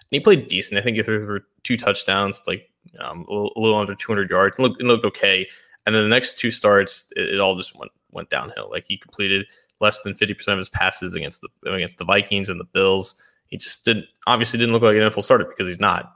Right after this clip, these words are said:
And usually guys who are destined to be backups, they just don't exhibit enough talent to compete as a starter in, in the N F L. So th-, this guy's not good. Like, he came into the league as a sixth round pick with the Jags. He la-,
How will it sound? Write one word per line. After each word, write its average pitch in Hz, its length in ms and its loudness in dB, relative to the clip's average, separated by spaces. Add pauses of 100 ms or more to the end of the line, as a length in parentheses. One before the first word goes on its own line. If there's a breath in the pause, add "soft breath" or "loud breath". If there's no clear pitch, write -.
And 90 300 -4
usually 101 460 -4 (220)
guys 101 260 4
who 98 100 0
are 98 40 2
destined 101 320 0
to 98 100 0
be - 20 0
backups, 104 440 0
they 87 100 -2
just 101 340 -8
don't 101 200 0
exhibit 98 360 -2 (240)
enough 95 260 -2
talent 92 320 -4
to 90 200 -10 (220)
compete 110 380 2
as 98 140 4
a 92 60 -2
starter 101 340 4
in, 87 240 -2
in 104 80 -2
the 98 60 4
N 98 100 4
F - 120 2
L. 110 160 8
So 95 260 2 (1120 loud breath)
th-, 156 140 -2
this 151 140 2
guy's 175 240 6
not 147 200 4
good. 117 280 6
Like, 104 220 0
he 123 160 -6
came 143 240 0
into 139 140 2
the 127 80 4
league 123 380 2
as 104 160 2
a 95 60 -6
sixth - 260 0
round 131 160 2
pick 127 100 4
with 120 100 0
the 104 60 -6
Jags. 104 420 2
He 95 80 -10
la-, 90 180 -2